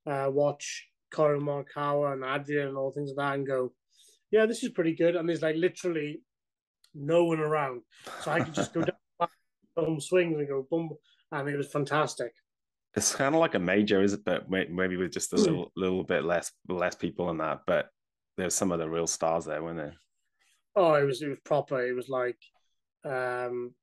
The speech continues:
Speaker 1: you, you know, excluding not having Tiger there or something like that, you know,
Speaker 2: Mm.
Speaker 1: Rory was there, um, Shane Lowry was there.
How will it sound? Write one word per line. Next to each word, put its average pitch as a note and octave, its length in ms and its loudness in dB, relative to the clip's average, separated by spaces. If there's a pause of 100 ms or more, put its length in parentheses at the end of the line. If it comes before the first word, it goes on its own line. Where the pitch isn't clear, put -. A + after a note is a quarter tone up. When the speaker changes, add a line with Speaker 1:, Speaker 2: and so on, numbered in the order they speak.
(1160)
Speaker 1:
you, D#3 260 -4
you C#3+ 220 0
know, B2+ 300 0 (480)
excluding D#3+ 540 0
not D3+ 200 2
having D3 240 0
Tiger D3 420 0
there E3 240 2
or D3+ 80 -4
something C#3+ 240 -10
like D3+ 120 -4
that, D3+ 80 -2
you C3 120 -4
know, F#2 60 -4
Speaker 2:
Mm. E2+ 340 -4
Speaker 1:
Rory D3 440 0
was D3 80 -6 (180)
there, D3 340 0 (540)
um, B2+ 840 -4
Shane - 460 -2
Lowry C#3+ 480 2
was C3+ 180 -6
there. C3+ 480 0